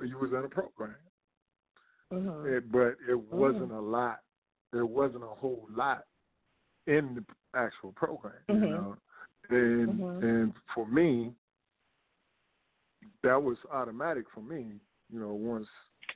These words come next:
Speaker 1: I got to the N B A, was I, I,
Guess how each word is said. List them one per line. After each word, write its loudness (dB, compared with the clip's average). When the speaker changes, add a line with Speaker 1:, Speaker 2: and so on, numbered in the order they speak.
Speaker 1:
I 4
got -2
to 0
the -2
N -4
B 0
A, 6
was -2
I, -6
I, 2